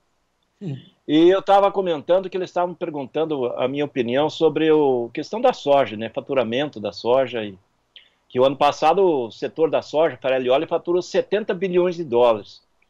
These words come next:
Speaker 2: Então trouxe aí cerca de trezentos e quarenta bilhões de reais em divisas aí pra girar no interior. E o que a gente tá calculando nesse momento, João, é que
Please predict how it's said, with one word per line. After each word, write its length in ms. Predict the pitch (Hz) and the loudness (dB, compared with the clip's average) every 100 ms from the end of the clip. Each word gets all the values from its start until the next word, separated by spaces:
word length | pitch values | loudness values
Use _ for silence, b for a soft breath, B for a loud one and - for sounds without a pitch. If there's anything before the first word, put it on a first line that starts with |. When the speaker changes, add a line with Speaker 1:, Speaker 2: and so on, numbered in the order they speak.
| _ _ _ _ | _ _ _ _
Speaker 2:
Então 300 | - 113 139 | -20 -8 -8
trouxe 380 | 156 170 185 - | -4 0 0 2
aí 160 | 160 170 | 0 0
cerca 340 | 175 170 180 | 0 2 2
de 320 | 147 147 117 - _ _ _ | 2 0 -2 -6 _ _ _
trezentos 420 | 131 131 156 185 | -6 -2 -2 -2
e 40 | |
quarenta 480 | 180 180 156 190 175 | 0 2 2 0 -2
bilhões 640 | 135 131 220 170 185 190 120 | -6 -4 -4 0 0 0 -2
de 100 | 127 | -4
reais 360 | 113 117 151 | -2 -2 -2
em 80 | 170 | -4
divisas 480 | 170 180 123 170 127 | -6 -6 -2 -2 0
aí 100 | 147 | 0
pra 160 | 190 | 2
girar 300 | 175 190 175 | 0 2 2
no 40 | 180 | 0
interior. 520 | 175 190 170 127 123 - _ _ b b b b _ | -2 0 0 0 -2 -6 _ _ b b b b _
E 80 | 151 | 0
o 60 | 170 | 2
que 140 | 208 | 4
a 80 | 226 | 2
gente 180 | 208 220 | 2 0
tá 180 | 214 214 | 0 2
calculando 720 | 208 185 - 147 175 226 180 | 2 2 0 -2 -2 -2 -6
nesse 260 | 147 - | -8 -12
momento, 560 | 127 117 135 214 - 135 | -12 -8 -6 -6 -8 -10
João, 240 | 110 120 | -8 -4
é 80 | 123 | -6
que 360 | 123 151 151 | -4 -4 -4